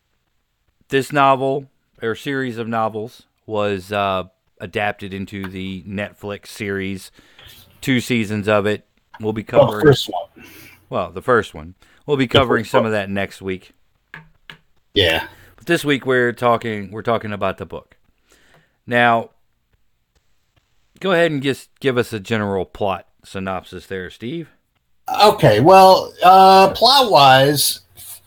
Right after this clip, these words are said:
Speaker 2: if you took, um, Neuromancer, toss in a little Mickey Spillane,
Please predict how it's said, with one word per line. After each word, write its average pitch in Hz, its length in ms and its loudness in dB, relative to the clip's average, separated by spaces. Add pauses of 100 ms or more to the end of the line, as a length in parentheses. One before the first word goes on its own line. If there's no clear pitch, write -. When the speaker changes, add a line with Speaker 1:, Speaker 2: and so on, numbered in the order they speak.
(200)
Speaker 2:
if 156 180 -2
you 240 180 0
took, - 600 -2 (760)
um, 143 720 6 (600)
Neuromancer, 113 840 0 (2500)
toss 208 400 2
in 196 80 2
a 185 60 2
little 170 260 4
Mickey 160 300 2
Spillane, 123 880 2